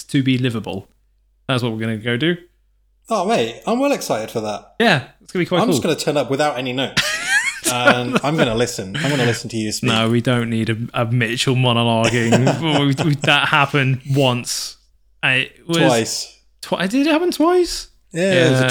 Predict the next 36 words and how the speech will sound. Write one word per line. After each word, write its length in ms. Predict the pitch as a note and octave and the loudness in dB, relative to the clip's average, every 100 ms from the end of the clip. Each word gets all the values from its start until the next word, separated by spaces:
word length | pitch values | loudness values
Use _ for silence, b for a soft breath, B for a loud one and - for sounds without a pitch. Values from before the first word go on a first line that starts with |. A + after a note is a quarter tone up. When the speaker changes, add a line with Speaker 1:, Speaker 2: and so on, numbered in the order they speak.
| B2+ B2 | 2 2
Speaker 2:
two-parter. 580 | C#3+ D3+ D#3 C3 G#2 - | 2 2 0 -4 -4 -4
Yeah. 320 | C#3+ D3+ D3 | -2 -2 0
Speaker 1:
Yeah, 180 | D3 C#3+ | 2 2
the 200 | C3+ C#3+ | 2 2
internet. 500 | D#3 D#3+ - A2+ A2 - | 2 0 0 -2 -4 -2
I 140 | C#3+ | 0
talked 300 | E3 D3 C#3+ | 2 0 -2
about 200 | C3+ B2+ | 0 0
the 160 | C3 B2+ | 0 -2
all 180 | D3+ C#3 | 0 0
things 420 | - C3 B2+ B2 | 0 0 0 0
the 160 | C#3+ C3 | -2 -2
internet 480 | C3 - G#2+ G2+ - _ | -2 -2 -4 -4 -8 _
for 560 | - - A#2 G#2+ A2 A2+ | -8 -2 -2 0 -2 -2
an 180 | A#2 - _ _ _ _ _ _ _ - | -4 -6 _ _ _ _ _ _ _ -10
half 220 | - A#2+ | -4 -2
an 60 | A#2+ | -2
hour, 300 | F#2+ F#2+ A#2+ _ _ | -6 -6 -8 _ _
two 100 | - | -4
half 240 | A2+ A2 B2 | -2 -2 -2
an 80 | |
hours. 380 | G2 G2 G2+ - _ _ _ _ _ _ _ _ _ _ - | -4 -4 -8 -12 _ _ _ _ _ _ _ _ _ _ -8
Yeah. 260 | G#2+ G2+ F#2 - - | -4 -4 -6 -10 -4
Speaker 2:
I 120 | E3+ A3+ | 0 0
enjoyed 280 | D3 A#2+ | 0 -2
it, 100 | A2 | -2
mate. 220 | F#2+ F2+ - - | -6 -8 -10 -10
So 380 | - G#2 G#2 G2+ | -4 -2 0 0
Speaker 1:
Uh, 220 | F3 G3 | 0 0
yeah, 420 | F#3 A3+ G3+ A#2 | 0 2 2 0
people, 300 | G#2 F3+ F#3 | -2 -2 -2
people 240 | D#3 F#3+ G3+ | -2 0 0
said, 300 | - E3 C#3+ | 0 -2 0
like, 320 | C3 B2+ - - | 0 0 -6 -4
it 80 | |
was 220 | C#3+ C3 | 0 0